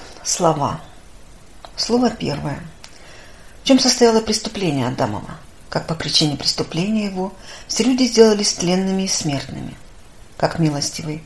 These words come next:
и человеколюбивый Бог через домостроительство воплощения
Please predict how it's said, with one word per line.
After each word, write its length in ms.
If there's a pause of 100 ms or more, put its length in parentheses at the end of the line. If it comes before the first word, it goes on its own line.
(220)
и 60
человеколюбивый 600
Бог 360 (340)
через 200
домостроительство 800
воплощения 800